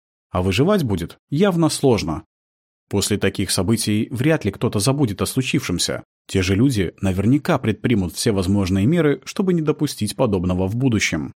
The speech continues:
Я не знаю того, как вообще подобное могло произойти,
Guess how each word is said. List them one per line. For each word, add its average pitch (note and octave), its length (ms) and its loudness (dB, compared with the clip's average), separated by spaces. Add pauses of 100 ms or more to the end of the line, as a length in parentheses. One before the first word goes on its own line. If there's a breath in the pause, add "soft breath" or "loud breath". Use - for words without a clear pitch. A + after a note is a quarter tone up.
(460)
Я F3+ 160 2
не G3 100 2
знаю F3+ 360 2
того, C3+ 360 2
как G2 200 -4
вообще G#2+ 300 0
подобное B2+ 440 2
могло G#2 260 0
произойти, G#2 720 0